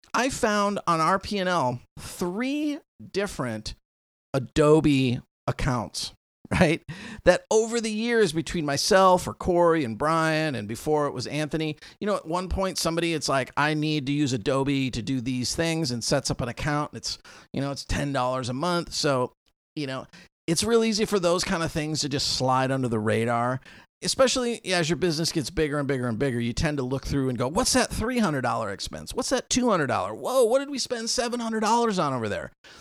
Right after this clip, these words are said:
You know, the ten dollar expenses, you tend to just sort of let 'em go to the wayside. But y-, you can really find, uh, how quickly that might add up to even a few hundred dollars.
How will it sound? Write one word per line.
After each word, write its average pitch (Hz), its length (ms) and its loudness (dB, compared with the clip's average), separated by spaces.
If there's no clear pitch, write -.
You 202 100 2
know, 202 140 6
the 175 80 0
ten 240 320 2
dollar 180 320 4
expenses, 156 580 -4
you 151 60 -4
tend 214 300 4
to 196 40 2
just 180 220 2
sort 180 240 4
of 151 60 2
let 151 200 2
'em 151 80 0
go 143 180 0
to 131 60 0
the 110 100 -2
wayside. 113 640 0
But 180 220 6
y-, 185 240 -4
you 208 140 -2
can 202 180 0
really 214 300 0
find, 165 680 -2
uh, 135 280 0
how 160 200 4
quickly 143 720 0
that 151 260 4
might 139 220 2
add 127 220 4
up 151 160 -2
to 180 180 -6
even 220 220 -6
a 220 40 -4
few 214 300 -4
hundred 170 640 -2
dollars. 117 480 0